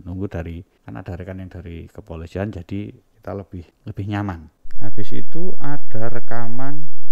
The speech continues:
anak-anak ini masuk ke dalam masjid. Nah, pas nyebrang jalan, terus ada yang di dalam masjidnya itu. Nah, itu kan bajunya, kelambi, katok, helm kan, sepatu di, tinggal di luar, mereka masuk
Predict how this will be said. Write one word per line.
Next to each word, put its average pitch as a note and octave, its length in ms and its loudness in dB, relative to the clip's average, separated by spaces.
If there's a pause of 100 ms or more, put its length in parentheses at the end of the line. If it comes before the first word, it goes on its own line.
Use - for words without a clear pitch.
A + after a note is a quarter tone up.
anak-anak A2+ 400 2
ini C#3 320 2
masuk C3+ 480 2
ke C3+ 160 2
dalam G2 380 2
masjid. - 260 2 (160)
Nah, - 240 2
pas - 160 2
nyebrang E2+ 320 2
jalan, E2+ 800 2
terus G2+ 420 2 (240)
ada G#2 320 -4
yang A2 240 -2
di G2+ 160 -2
dalam F2+ 320 -2
masjidnya F#2 560 -2
itu. F2+ 320 -2 (960)
Nah, F#2 240 -2
itu G#2 160 -2
kan D3 240 -2
bajunya, A2 720 -2 (720)
kelambi, G2+ 480 -2
katok, G2 500 -2
helm F#2+ 300 -2
kan, D3+ 120 -4 (220)
sepatu G2 480 -2
di, F#2 160 -2 (140)
tinggal F#2 260 -2
di G2+ 140 -2
luar, F2+ 320 -2
mereka C3 400 -4 (760)
masuk G#2+ 540 -2